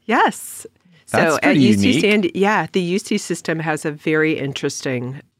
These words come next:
Speaker 1: junior year abroad program. And
Speaker 2: Ah.
Speaker 1: so I had gotten interested in the Middle East and Egyptian, Egyptology, actually in fourth grade.
Speaker 2: Oh my goodness.
Speaker 1: And so I always wanted to go explore.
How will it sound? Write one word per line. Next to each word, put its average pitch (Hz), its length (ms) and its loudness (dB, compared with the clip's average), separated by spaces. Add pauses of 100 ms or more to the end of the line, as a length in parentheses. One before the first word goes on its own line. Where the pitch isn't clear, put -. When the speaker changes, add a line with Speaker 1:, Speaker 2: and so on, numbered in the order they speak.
Speaker 1:
junior 165 320 2
year 151 220 2
abroad 131 300 -2
program. 120 400 -10 (100)
And 151 260 0
Speaker 2:
Ah. 110 100 0
Speaker 1:
so 151 380 2 (140)
I 175 140 2
had 214 200 0
gotten 139 260 0
interested 135 440 -6
in 139 180 -4
the 135 80 -4
Middle 135 340 -6
East 139 480 -4 (120)
and 131 320 -2
Egyptian, 139 760 -4 (480)
Egyptology, 143 840 -2 (460)
actually 151 500 -4
in 135 200 -6
fourth 135 360 -8
grade. - 320 -10 (320)
Speaker 2:
Oh 143 140 2
my 120 180 4
goodness. 120 220 4
Speaker 1:
And - 120 2
so 185 480 2
I 190 200 0
always 202 340 0
wanted 156 420 -2
to 143 300 -2
go 151 220 -2
explore. 214 540 0